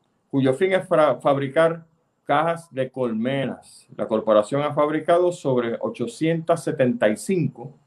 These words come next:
cajas de colmena, las cuales ha distribuido completamente libre de costo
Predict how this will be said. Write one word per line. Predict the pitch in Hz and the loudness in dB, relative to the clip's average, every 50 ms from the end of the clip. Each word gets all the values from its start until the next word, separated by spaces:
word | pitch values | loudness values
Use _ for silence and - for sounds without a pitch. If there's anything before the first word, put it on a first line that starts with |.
| _ _ _ _ _ _ _ _ _ _ _ _ | _ _ _ _ _ _ _ _ _ _ _ _
cajas | - 135 139 147 143 143 139 139 139 | 2 4 4 6 4 2 0 -2 -4
de | - 135 | -6 -6
colmena, | - 165 165 165 165 156 156 160 156 | -4 -4 -4 -2 -2 -2 -2 0 0
las | 143 135 131 | -2 -2 -4
cuales | - 123 117 123 120 | -4 -4 -4 -2 -2
ha | 123 123 127 | -2 -2 -2
distribuido | 123 120 - - 127 120 123 139 135 135 135 131 135 | -4 -6 -10 -10 -8 -6 -4 -4 -2 -2 -2 -2 -2
completamente | 120 110 101 - 110 110 - 120 120 120 120 120 120 113 | -4 -6 -4 -4 -4 -2 -2 -2 -2 -2 -4 -4 -4 -4
libre | 110 113 113 123 127 | -4 -4 -4 -4 -4
de | 131 131 | -6 -6
costo | - 113 113 - _ 120 117 117 | -10 -12 -16 -14 _ -14 -14 -14